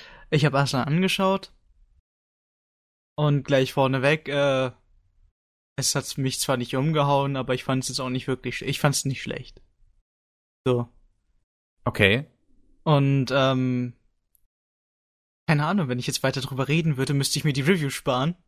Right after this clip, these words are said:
Speaker 2: <laughs>
Speaker 1: Aber da
Speaker 2: Nee,
Speaker 1: kann
Speaker 2: die
Speaker 1: ich mal
Speaker 2: Review
Speaker 1: gleich,
Speaker 2: kommt trotzdem.
Speaker 1: da kann ich ja gleich
Speaker 2: <laughs>
Speaker 1: Schleichwerbung machen. Äh, wenn ihr dann halt es ausführlicher, Anführungszeichen ausführlicher, ihr werdet es nie ausführlicher haben, ähm, eine Review davon haben wollt, ist sie bei uns auf animeslam punkt de vorhanden, dann in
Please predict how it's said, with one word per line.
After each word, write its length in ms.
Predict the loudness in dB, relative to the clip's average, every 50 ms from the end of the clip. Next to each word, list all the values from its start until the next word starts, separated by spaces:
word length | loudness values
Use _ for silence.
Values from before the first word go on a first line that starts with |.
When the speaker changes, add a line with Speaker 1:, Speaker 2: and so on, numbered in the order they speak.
| _ _
Speaker 2:
<laughs> 220 | _ _ _ _
Speaker 1:
Aber 140 | -2 0 2 2 2 0 2 4 4 4 4 2 0 0
da 160 | 0 2 2
Speaker 2:
Nee, 120 | 4 6
Speaker 1:
kann 0 | 6
Speaker 2:
die 60 | 6 6
Speaker 1:
ich 40 | 4
mal 100 | 4 2 4
Speaker 2:
Review 100 | 4 2 2
Speaker 1:
gleich, 20 | 4
Speaker 2:
kommt 180 | 4 4 4 2
trotzdem. 520 | 0 -2 -4 -4 -4 -6 -6 -6 -6 -6 0
Speaker 1:
da 100 | 2 2
kann 120 | 4 4 2
ich 60 | 2
ja 40 | 4
gleich 200 | 2 2 0 2
Speaker 2:
<laughs> 40 |
Speaker 1:
Schleichwerbung 560 | 2 2 0 0 0 -2 -2 -2 -2 -2 -2 -4
machen. 320 | -6 -6 -6 -8 -10 -10 _ _ _ _ -20 -20 -20 -20 -18 -14 -6 -2
Äh, 40 |
wenn 640 | 0 2 2 2 2 0 0 -2 -2 -2 -2 0 0
ihr 80 | 0 0
dann 220 | 0 0 0 0
halt 240 | 0 0 0 0 -2
es 100 | -2 -2
ausführlicher, 720 | 0 0 0 2 0 0 0 0 0 0 -2 -2 -4 -6 _ _
Anführungszeichen 800 | -6 -6 -6 -4 -4 -4 -4 -4 -4 0 2 2 2 2 0 -2 -6
ausführlicher, 640 | -8 -6 -4 -4 -2 -2 -2 -2 -4 -6 -6 -8 -8
ihr 80 | -6 -6
werdet 140 | -4 -2 -2
es 100 | -2 0
nie 160 | 2 2 2
ausführlicher 460 | 2 0 -2 -2 -2 -2 -2 -2 -2
haben, 240 | -2 -2 -2 -4 -6 -6 -12 -18 -16 -16 -18 -18 -18 -20 -20 -20 -20 _ 0
ähm, 460 | 4 4 6 6 4 2 0 -2 -2 0
eine 160 | 0 2 4
Review 240 | 4 4 4 4 2
davon 280 | 2 0 -2 -2 -2
haben 260 | -2 -2 -2 -2 -4
wollt, 320 | -2 -2 -2 -2 -2 -2 -2
ist 160 | -2 -2 -2
sie 80 | -4 -2
bei 140 | -2 -4
uns 180 | -4 -4 -4 -6
auf 100 | -6 -4
animeslam 440 | -4 -2 -2 -2 -2 -2 -2 -4 -4
punkt 100 | -2 -4
de 160 | -4 -4 -4
vorhanden, 480 | -4 -4 -4 -2 -2 -4 -2 -4 -2 -2
dann 280 | 0 0 0 0 0 -2
in 360 | -2 -2 -2 -2 -2 -4